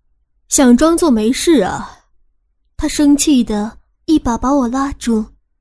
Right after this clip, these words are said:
把我拉进了他的浴室。我都道歉了，可是我今天不帮他也说不过去嘛。我双手抵着他上下起伏的胸膛，完全感觉出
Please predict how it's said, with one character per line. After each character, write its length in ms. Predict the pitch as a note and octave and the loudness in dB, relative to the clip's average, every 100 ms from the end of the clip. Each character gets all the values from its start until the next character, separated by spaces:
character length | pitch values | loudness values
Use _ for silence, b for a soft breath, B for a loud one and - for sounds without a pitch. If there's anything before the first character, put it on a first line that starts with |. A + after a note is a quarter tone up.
| _ _ _ - | _ _ _ -2
把 120 | C#4 | 0
我 140 | C4 | 0
拉 240 | A#3+ C4 C#4 | -2 -4 -4
进 180 | - | -2
了 120 | B3+ A3+ | -2 -2
他 180 | C4+ | -6
的 80 | C#4 | -6
浴 240 | B3+ C#4 A3+ | -2 0 -2
室。 340 | - A3+ A3 - _ _ _ _ _ _ | -4 -4 -4 -6 _ _ _ _ _ _
我 200 | F4+ C#4 | -6 -4
都 140 | - - | -2 0
道 260 | F#4+ E4 | 0 0
歉 320 | D4 - G4 D#4+ | 0 0 0 0
了， 340 | B3 A#2 - b b b _ _ | -4 -6 -12 b b b _ _
可 240 | - D#4+ | -4 -2
是 160 | - E4+ | 0 0
我 160 | C4 | 0
今 240 | B3 E4 F4 | -2 -2 2
天 340 | F4 F4 - - | 2 0 -4 -8
不 100 | E4+ | -6
帮 240 | D#4+ F4 E4+ | -2 -2 -4
他 260 | D#4+ F4+ F4+ B B B _ | -2 -4 -4 B B B _
也 140 | C4 B3+ | -2 0
说 200 | G4 F4 | 0 0
不 120 | D#4+ | 0
过 160 | F4+ | -2
去 240 | F#4 - G4 | 0 2 4
嘛。 420 | A#3+ - - - _ _ _ _ _ _ _ _ _ _ _ - | 2 0 -10 -18 _ _ _ _ _ _ _ _ _ _ _ -10
我 160 | A#3 | -8
双 280 | - C4+ C#4+ | -6 -4 -4
手 380 | - A3+ G#3 B3+ _ - | -4 -4 -4 -6 _ -8
抵 160 | A#3 | -6
着 120 | G#3+ A#3+ | -4 -4
他 180 | C4+ | -6
上 240 | C4+ D4+ C#4 | -6 -4 -4
下 200 | D4 C4+ | -4 -8
起 240 | - A#3 | -8 -8
伏 160 | G#3+ A3+ | -10 -8
的 140 | B3 | -4
胸 260 | A#3+ D4 D4+ | -2 -2 -4
膛， 340 | - G3+ A#3 B3 _ _ B B B | -6 -4 -6 -8 _ _ B B B
完 220 | - D4 E4 | -6 -6 -4
全 220 | D#4 D#4+ | -6 -4
感 240 | C#4+ A3 G#3+ | -4 -4 -2
觉 180 | A3+ A#3+ | -4 -6
出 300 | - D4 | -4 -4